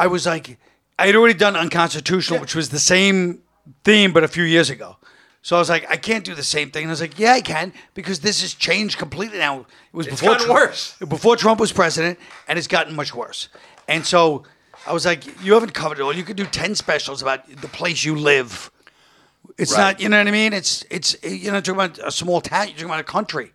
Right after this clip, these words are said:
Speaker 1: with fifty states, and it, like you said, it's got, it keeps shifting.
Speaker 2: So you did ask yourself that question, "Am I repeating myself?" 'Cause that's
Speaker 1: Right,
Speaker 2: the thing
Speaker 1: that was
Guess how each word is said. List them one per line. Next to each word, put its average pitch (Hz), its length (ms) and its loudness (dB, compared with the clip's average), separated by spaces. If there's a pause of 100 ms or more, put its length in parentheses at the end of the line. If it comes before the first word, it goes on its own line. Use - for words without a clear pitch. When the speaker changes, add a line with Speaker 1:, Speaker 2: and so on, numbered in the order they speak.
(480)
Speaker 1:
with 147 120 -6
fifty 185 320 -2
states, 175 300 -6
and 151 200 -8
it, 139 120 -12
like 147 160 -4
you 147 80 -10
said, 185 160 -4
it's 120 80 -12
got, 147 220 -4
it 139 100 -14
keeps 165 240 -10
shifting. 196 420 -4
Speaker 2:
So 175 140 2
you 175 140 2
did 233 180 4
ask 214 180 4
yourself 185 260 0
that 165 140 0
question, 160 340 -2
"Am 139 60 0
I 143 60 2
repeating 139 380 -2
myself?" 104 340 -8
'Cause 123 120 -6
that's 185 100 6
Speaker 1:
Right, 220 120 8
Speaker 2:
the 202 80 2
thing 202 100 0
Speaker 1:
that 185 100 4
was 190 60 6